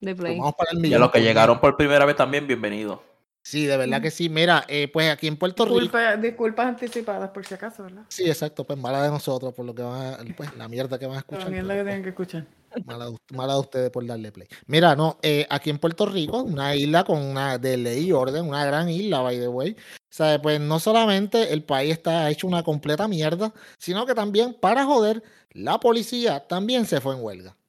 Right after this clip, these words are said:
Speaker 1: La
Speaker 2: La,
Speaker 1: policía
Speaker 2: eh,
Speaker 1: se fue en huelga.
Speaker 2: la policía se fue en huelga. O sea, estamos hablando de los que hacen cumplir la ley y orden, se fueron en huelga. So, esto es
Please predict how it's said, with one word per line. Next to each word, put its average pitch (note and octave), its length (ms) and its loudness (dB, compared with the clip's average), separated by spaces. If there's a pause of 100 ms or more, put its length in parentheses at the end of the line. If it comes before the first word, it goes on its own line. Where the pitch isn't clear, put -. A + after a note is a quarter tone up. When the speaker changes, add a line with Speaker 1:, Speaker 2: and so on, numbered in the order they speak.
(800)
Speaker 1:
La E3 180 2
Speaker 2:
La, D3+ 80 4
Speaker 1:
policía F3+ 180 2
Speaker 2:
eh, G3 100 -8
Speaker 1:
se - 80 -18
fue G#3 100 -10
en G3 60 -4
huelga. E3+ 380 -6 (200)
Speaker 2:
la D#3 260 2
policía E3+ 520 2
se D3 180 -4
fue D#3 160 -6
en D#3 100 -4
huelga. C3 220 -4
O C3 60 -6
sea, D#3 160 -4
estamos C#3+ 300 -6
hablando F#3+ 380 -2
de D3 100 0
los C3+ 120 -4
que C#3 300 -4
hacen F3 360 -4
cumplir A3+ 400 -6
la D3+ 160 -4
ley D#3+ 220 -4
y B3+ 40 -6
orden, D#3 480 0 (580)
se A#2 100 -14
fueron E3+ 280 -8
en B3+ 80 -10
huelga. C4+ 380 -6 (200)
So, - 140 -4
esto G#3 220 -2
es C4 200 -2